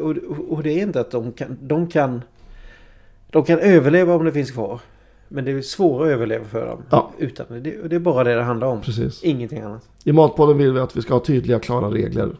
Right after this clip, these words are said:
Speaker 1: Så är det.
Speaker 2: Lite långsiktigt
Speaker 1: Ja.
Speaker 2: så alla kan, alla små
Speaker 1: Exakt,
Speaker 2: kan
Speaker 1: och,
Speaker 2: överleva.
Speaker 1: och sen är Andreas och jag
Speaker 2: Mm.
Speaker 1: inte överens om allting, men vi bråkar inte för det som ni gör alla andra debatter på.
Speaker 2: Nej. Exakt.
Speaker 1: Ja, så.
Speaker 2: Du, vi går vidare.
Speaker 1: Ja.
Speaker 2: Det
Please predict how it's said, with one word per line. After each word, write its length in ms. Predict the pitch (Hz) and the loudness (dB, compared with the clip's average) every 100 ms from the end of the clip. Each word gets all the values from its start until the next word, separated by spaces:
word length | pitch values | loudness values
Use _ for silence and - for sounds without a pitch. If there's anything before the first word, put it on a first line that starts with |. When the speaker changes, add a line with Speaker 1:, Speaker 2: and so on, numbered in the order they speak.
| - | -14
Speaker 1:
Så 140 | 127 | -4
är 120 | 143 113 | -2 -2
det. 100 | 110 | -4
Speaker 2:
Lite 280 | 139 131 120 | -2 0 2
långsiktigt 540 | 123 113 110 - - | 2 2 -4 -4 -4
Speaker 1:
Ja. 80 | 131 | 0
Speaker 2:
så 420 | 117 113 107 107 | 2 2 2 0
alla 400 | 107 113 110 104 | 0 0 0 -2
kan, 320 | - 110 127 - - - | -6 -6 -6 -8 -18 -8
alla 220 | - 117 | -2 -2
små 420 | 107 135 127 117 - - - _ _ _ _ | 0 0 0 0 -4 -12 -20 _ _ _ _
Speaker 1:
Exakt, 240 | 190 - | 0 2
Speaker 2:
kan 100 | 151 135 | 4 6
Speaker 1:
och, 40 | 165 | 6
Speaker 2:
överleva. 180 | 160 185 | 6 6
Speaker 1:
och 60 | |
sen 180 | 160 165 | 6 6
är 120 | 170 | 6
Andreas 320 | 165 180 156 143 | 4 4 2 2
och 40 | |
jag 60 | 151 | 2
Speaker 2:
Mm. 60 | 147 | 2
Speaker 1:
inte 120 | 139 | 0
överens 340 | 131 139 123 | 0 0 -2
om 60 | 143 | -2
allting, 400 | 127 123 131 123 | -2 -2 -4 -2
men 240 | 139 139 | -2 -2
vi 100 | 135 | -2
bråkar 460 | 135 143 147 - 160 | -4 -2 -4 -4 -6
inte 180 | 160 120 | -6 -6
för 120 | 113 | -6
det 140 | 110 | -6
som 160 | 113 123 | -8 -8
ni 80 | 117 | -6
gör 160 | 113 | -2
alla 160 | 113 113 | -2 -2
andra 180 | 110 120 | -4 -6
debatter 420 | 117 113 - - | -8 -8 -12 -14
på. 180 | - 208 | -8 -2
Speaker 2:
Nej. 180 | - - 110 - - - - - - - - - - - - - | 0 0 -2 -16 -14 -10 -10 -12 -18 -20 -20 -20 -20 -20 -20 0
Exakt. 460 | 208 - - - - | 2 2 -2 -4 -8
Speaker 1:
Ja, 180 | 117 - - - | -12 -12 -20 -12
så. 160 | - 208 | 2 4
Speaker 2:
Du, 160 | 254 | 4
vi 100 | 175 196 | 4 6
går 100 | 220 | 6
vidare. 460 | 220 165 160 190 185 | 8 8 8 8 4
Speaker 1:
Ja. 220 | 147 139 - - - | -2 -2 -10 -20 -16
Speaker 2:
Det 80 | - | 6